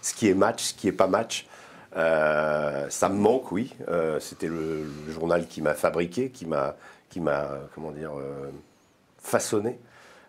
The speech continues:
Euh, maintenant, je, je jouis d'une liberté parce qu'aujourd'hui, ben, je travaille, je travaille pour plusieurs médias. Je, voilà, je, j'ai cette, euh,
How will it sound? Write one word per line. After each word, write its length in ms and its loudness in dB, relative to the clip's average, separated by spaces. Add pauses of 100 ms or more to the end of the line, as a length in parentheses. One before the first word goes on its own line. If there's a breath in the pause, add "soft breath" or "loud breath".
(140)
Euh, 300 0
maintenant, 500 4
je, 1080 0
je 240 -2
jouis 460 -2
d'une 260 0
liberté 500 4
parce 240 2
qu'aujourd'hui, 520 0
ben, 120 2
je 100 -4
travaille, 380 0 (500 loud breath)
je 40 -20
travaille 160 4
pour 140 -4
plusieurs 360 2
médias. 520 4
Je, 160 -4 (580)
voilà, 260 2
je, 360 -4
j'ai 200 -6
cette, 400 -4
euh, 180 -10